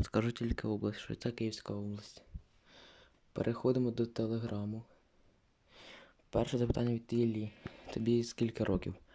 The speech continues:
Мені тринадцять років. Месі чи Роналдо? О, Р-, Роналдо. Месі чи Роналдо?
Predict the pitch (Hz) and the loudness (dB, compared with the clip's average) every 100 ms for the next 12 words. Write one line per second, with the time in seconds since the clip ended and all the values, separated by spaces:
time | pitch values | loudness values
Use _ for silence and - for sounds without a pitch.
0 | - _ - 95 123 120 - 101 101 - | -20 _ -2 2 2 2 2 4 4 0
1 | - 95 95 - 98 - - - - - | -4 -2 -2 -2 -4 -4 -6 -6 -8 -18
2 | - - - 104 110 123 - 117 113 - | -20 -16 -2 2 4 2 2 2 2 -2
3 | - 107 107 98 98 98 101 - - 98 | 0 4 4 4 2 0 -4 -8 -4 -4
4 | - 175 - 101 98 101 104 - _ _ | -4 -12 -6 -4 -4 -4 -8 -10 _ _
5 | - 135 131 - 107 - - _ _ _ | 0 2 2 0 -6 -6 -12 _ _ _
6 | _ _ - 104 104 95 90 | _ _ -4 0 2 0 -2